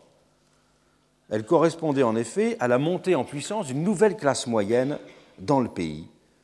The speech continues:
formée par le développement et l'organisation de ce qu'on a appelé les professions dans tous les domaines.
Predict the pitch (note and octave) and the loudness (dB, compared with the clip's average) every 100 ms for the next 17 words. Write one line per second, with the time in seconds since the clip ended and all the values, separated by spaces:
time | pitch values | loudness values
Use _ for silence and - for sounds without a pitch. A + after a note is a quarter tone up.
0 | - - E3 D#3 F3+ E3 G#2+ G2 F2 C#3+ | -20 -6 0 0 2 0 -2 -4 -4 -4
1 | C3 C3 - C#3 A#2+ F2 G2 A#2 B2 G2+ | -2 -2 -2 -6 -6 -6 -6 -4 -2 -4
2 | F2 F2 F2 - E3+ D3+ G2+ - G#2+ G#2 | -4 -4 -4 -4 -4 -4 -6 -4 -2 0
3 | G#2 E3+ - A2+ A2 - B2 A#2+ - D3+ | 0 -2 0 -4 -4 -6 -6 -6 -6 -6
4 | C3+ F2+ - E2 D#2 C2 A#1 | -6 -8 -8 -8 -8 -8 -10